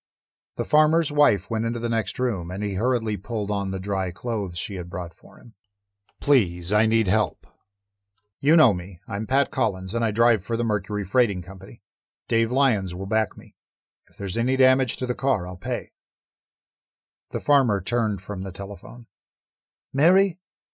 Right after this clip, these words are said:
get this young man my pistol and those extra shells, and get the car key out of my pants pocket."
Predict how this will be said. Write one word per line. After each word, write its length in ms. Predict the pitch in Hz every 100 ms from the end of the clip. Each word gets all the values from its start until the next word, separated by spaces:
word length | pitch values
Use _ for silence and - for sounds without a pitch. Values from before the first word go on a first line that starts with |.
| _
get 220 | 131 185 196
this 240 | 180 -
young 260 | 147 147 131
man 260 | 131 127
my 180 | 120 117
pistol 500 | 95 135 - 107 98
and 100 | 104
those 200 | 110 104
extra 340 | 123 - -
shells, 540 | 101 127 113 90 95 110
and 120 | 117
get 140 | 139
the 80 | -
car 300 | - 165 160
key 260 | 131 120 107
out 140 | 110
of 40 | 101
my 120 | 95
pants 320 | 131 131 98
pocket." 480 | - 107 - -